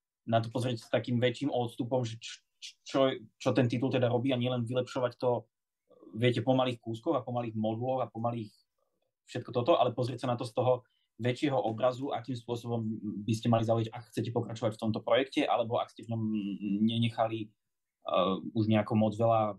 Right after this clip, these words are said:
hej, hodín, tak jednoducho sa pozrieť na nejaké iné a-, alternatívy, hej. A opäť aj ja sa môžem tu samozrejme mýliť,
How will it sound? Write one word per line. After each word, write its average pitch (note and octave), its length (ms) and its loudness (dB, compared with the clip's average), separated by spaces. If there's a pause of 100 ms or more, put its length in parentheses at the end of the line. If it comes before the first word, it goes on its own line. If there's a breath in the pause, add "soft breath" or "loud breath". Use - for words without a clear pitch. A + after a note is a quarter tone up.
(140)
hej, G#2+ 160 -8
hodín, A#2 400 0
tak A2 160 0
jednoducho G#2+ 400 -2
sa - 80 -14
pozrieť G#2+ 320 -4
na A2 160 2
nejaké A2 240 2
iné G#2+ 240 2 (640)
a-, A2+ 320 2
alternatívy, - 640 -10 (240)
hej. A#2 80 -6 (160)
A - 160 0
opäť B2+ 240 4
aj A2+ 80 -2
ja A2+ 80 4
sa A2+ 160 -10
môžem G#2+ 240 -8 (160)
tu G#2 80 -14
samozrejme G2 480 -8
mýliť, C3 400 2